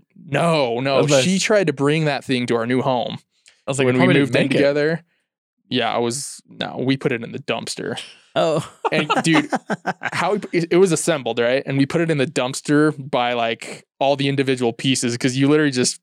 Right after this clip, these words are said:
Speaker 1: tapped it and it fell apart.
Speaker 2: Oh my
Speaker 1: It was like a
Speaker 2: gosh,
Speaker 1: house
Speaker 2: that's
Speaker 1: of
Speaker 2: funny.
Speaker 1: cards.
Speaker 2: How did
Speaker 3: Those
Speaker 2: she
Speaker 3: ikea, they're, they're, they're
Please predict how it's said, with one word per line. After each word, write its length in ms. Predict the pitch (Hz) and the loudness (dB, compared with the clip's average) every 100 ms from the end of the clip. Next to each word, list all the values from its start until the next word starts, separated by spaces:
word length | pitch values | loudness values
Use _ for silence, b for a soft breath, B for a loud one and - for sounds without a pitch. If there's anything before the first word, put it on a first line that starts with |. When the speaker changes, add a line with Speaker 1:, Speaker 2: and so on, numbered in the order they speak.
| - | -4
Speaker 1:
tapped 320 | - 131 - | -4 -2 -4
it 80 | 120 | -2
and 100 | 113 | -2
it 100 | 110 | -4
fell 180 | - 113 | -2 -2
apart. 340 | 117 117 113 110 | -2 0 0 0
Speaker 2:
Oh 80 | |
my 140 | 110 101 | 0 -4
Speaker 1:
It 100 | 98 104 | -4 -2
was 120 | 143 | 0
like 100 | 131 | 0
a 40 | 135 | -2
Speaker 2:
gosh, 40 | |
Speaker 1:
house 180 | 131 123 | -4 -4
Speaker 2:
that's 100 | 127 | -2
Speaker 1:
of 20 | |
Speaker 2:
funny. 120 | 120 117 | -2 0
Speaker 1:
cards. 260 | 117 - - b b b - | -2 -6 -16 b b b -2
Speaker 2:
How 100 | 180 | 0
did 60 | |
Speaker 3:
Those 60 | 208 | 2
Speaker 2:
she 120 | 226 | 2
Speaker 3:
ikea, 320 | 156 151 156 | 0 2 2
they're, 160 | 135 135 | 2 0
they're, 180 | 80 135 - | 0 -4 -4
they're 340 | - 156 220 | -2 -2 -4